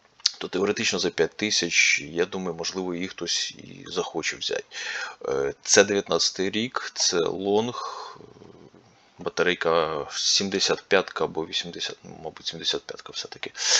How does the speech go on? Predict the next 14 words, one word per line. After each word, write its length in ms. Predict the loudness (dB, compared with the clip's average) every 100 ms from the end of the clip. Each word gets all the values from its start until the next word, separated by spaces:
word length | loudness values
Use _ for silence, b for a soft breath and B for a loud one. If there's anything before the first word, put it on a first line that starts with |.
| B B B B B -6
Е, 560 | -2 2 2 2 0 -2 -4
треба 260 | -4 -4 -8 _ _ _ _ _ -2
по... 420 | 4 6 4 2 B B B -20 _ _ _ -20 _
Да, 400 | -10 -2 4 6
сімдесят 420 | 4 -2 -2 0
п'ятка, 240 | 0 0 -4
потрібно 380 | -10 -8 -6 -6 _ -4
по 380 | 0 2 0 -4 2
вагі 280 | 4 4 0
дивитися. 540 | 0 -2 -2 -2 -2
От 140 | -2 0
бачите, 400 | 0 2 -2 -4 _ -8
по 120 | -4
вагі 480 | 2 2 2 -2